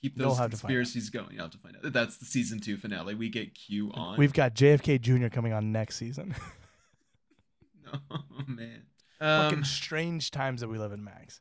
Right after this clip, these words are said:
Speaker 1: would have been great if they, I guess we can both do this. It'll be really funny. So you wake up in a timeline where there are two President Obamas. They, they, they ran the country together, and also they knew about the alien deal.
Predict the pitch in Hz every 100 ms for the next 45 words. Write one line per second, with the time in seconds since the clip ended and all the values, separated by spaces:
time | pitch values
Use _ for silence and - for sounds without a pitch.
0 | - 240 170 135 156 143 139 113 - 123
1 | 139 - 135 123 110 113 101 110 110 95
2 | - - _ - 101 101 104 101 95 104
3 | 98 - _ _ 127 120 139 135 160 165
4 | 160 139 131 120 113 107 104 104 101 95
5 | - 139 139 127 120 117 101 98 92 92
6 | 92 - 101 95 - 107 98 95 95 104
7 | 113 123 123 120 117 107 98 98 95 -
8 | - 107 110 107 110 101 101 104 98 92
9 | 101 95 92 87 92 -